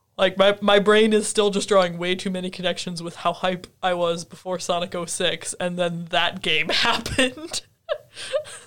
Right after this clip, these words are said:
So I, I want to be cautious,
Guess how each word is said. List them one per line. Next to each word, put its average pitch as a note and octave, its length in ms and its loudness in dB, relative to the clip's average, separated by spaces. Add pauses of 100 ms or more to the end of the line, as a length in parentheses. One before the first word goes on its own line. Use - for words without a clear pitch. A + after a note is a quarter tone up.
(800)
So F3 520 4
I, F#3+ 280 4 (580)
I G3+ 140 4
want F#3+ 600 2
to A3+ 100 2
be G3 140 -4
cautious, G#3 760 0